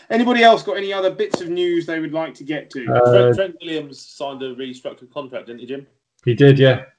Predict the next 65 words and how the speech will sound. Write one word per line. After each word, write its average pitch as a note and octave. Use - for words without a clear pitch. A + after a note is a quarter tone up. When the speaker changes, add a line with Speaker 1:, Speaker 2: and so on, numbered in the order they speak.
Speaker 2:
He, A#2
he's G#2
now A2
forty-niner A#2
for, A2
well, F#2
at G2+
least G#2
another, G2+
I -
think, G#2+
three A#2+
years. E3+
Speaker 3:
Yeah. G#2+
Speaker 2:
Um, G#2
we're A#2
not B2
allowed A2
to -
franchise G#2
tag F#2
him. G2+
<laughs> -
That's A#2+
one G#2+
of G#2
the G#2
rules G2+
in F#2+
the F#2
contract. G2
Um, A2
but, D3
it's, C#3
you C#3+
know, G#2+
good. D#3
He's A#2
one A2+
of G#2
the -
best. -
Well, A2
when B2
he A2+
was G#2
playing, B2
he G#2
was G2+
one G#2+
of G2+
the G#2+
best G#2
left A2+
tackles, G#2+
if A2
not G#2+
the A#2+
best G#2
left G#2
tackle A2
in, A#2+
in A2+
the G#2+
league. A#2